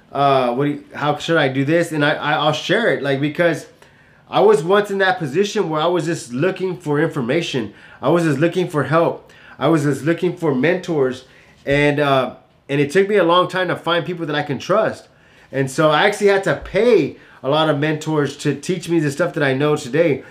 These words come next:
But, uh, if I can help out with anything, I'm not gonna charge anybody nothing. Just D M me.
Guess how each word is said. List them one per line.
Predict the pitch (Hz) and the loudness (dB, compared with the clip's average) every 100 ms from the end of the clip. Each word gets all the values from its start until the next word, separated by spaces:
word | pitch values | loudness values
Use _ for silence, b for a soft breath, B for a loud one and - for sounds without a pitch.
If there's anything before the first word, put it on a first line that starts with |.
| B B 120 | B B 0
But, | 147 160 | 4 6
uh, | 156 135 - | 4 2 -2
if | 139 139 | -6 0
I | 190 | 2
can | 202 | 4
help | 202 202 | 4 4
out | 196 | 4
with | 175 | 4
anything, | 170 185 190 | 2 2 2
I'm | 175 | 2
not | 185 | 2
gonna | 196 185 | 2 0
charge | - 185 170 | -2 0 0
anybody | 170 175 170 | 0 0 0
nothing. | 156 165 170 | 0 -2 -4
Just | 143 117 | -6 -6
D | 139 180 | 0 2
M | 180 180 | 2 2
me. | 180 175 | 0 0